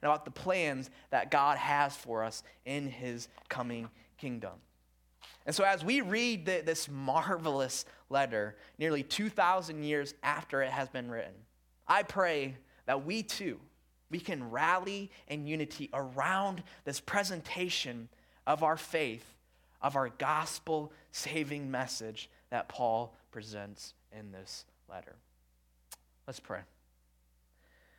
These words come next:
Father God, I just thank you for this day that you have made. Father, I thank you for the plans that you have for us. Plans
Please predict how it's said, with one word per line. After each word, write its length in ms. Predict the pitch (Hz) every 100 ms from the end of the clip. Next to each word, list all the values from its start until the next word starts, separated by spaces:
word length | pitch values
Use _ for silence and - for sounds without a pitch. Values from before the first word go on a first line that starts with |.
| _ _ _ _ _ _ _ _ _ _ _ _
Father 160 | 202 190
God, 200 | 170 175
I 80 | 170
just 180 | 160
thank 240 | 170 165 -
you 100 | 139
for 600 | - - 139 135 127 127 - - - _ _ _ _ _ _ _ _ _ _
this 180 | 127 -
day 240 | 143 143
that 240 | 139 123 -
you 120 | 127
have 100 | 113
made. 340 | 117 123 123
Father, 240 | 123 139 120
I 40 |
thank 260 | 120 135 127
you 80 | 123
for 480 | - 127 127 120 - - - - _ _ _ -
the 80 | -
plans 760 | - 143 139 135 135 135 - - - -
that 100 | 101
you 100 | 107
have 260 | 131 135
for 220 | - 123
us. 400 | 123 123 - - - _ _ _ _ _ _ _ _ _ _ _ _ _ _ _
Plans 680 | 160 143 147 139 135 -